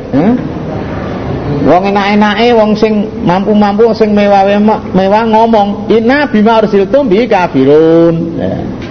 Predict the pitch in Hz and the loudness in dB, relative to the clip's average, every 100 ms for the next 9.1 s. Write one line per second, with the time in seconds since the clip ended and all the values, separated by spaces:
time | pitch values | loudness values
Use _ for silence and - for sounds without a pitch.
0 | - - - - - - - 147 185 202 | -12 -10 -8 -6 -4 -4 0 0 2 0
1 | 202 202 202 208 208 220 220 190 185 208 | 0 0 0 0 2 2 2 0 0 0
2 | 208 208 156 160 202 196 196 202 220 208 | 0 0 0 0 0 0 0 0 0 0
3 | 196 - 165 208 214 190 190 202 170 175 | -2 -2 0 0 2 0 2 0 0 0
4 | 180 185 208 190 185 175 165 170 208 185 | 0 0 0 0 0 -2 0 0 2 2
5 | 165 170 160 165 151 123 131 147 170 180 | 2 0 0 0 0 0 2 2 2 0
6 | - - - - - - - - - 165 | -4 -10 -10 -10 -8 -10 -8 -8 -4 0
7 | 185 196 - 151 165 180 156 185 233 214 | 0 0 -2 -2 0 0 2 4 4 4
8 | 185 185 190 170 165 165 165 175 156 160 | 2 0 0 2 4 4 4 4 4 2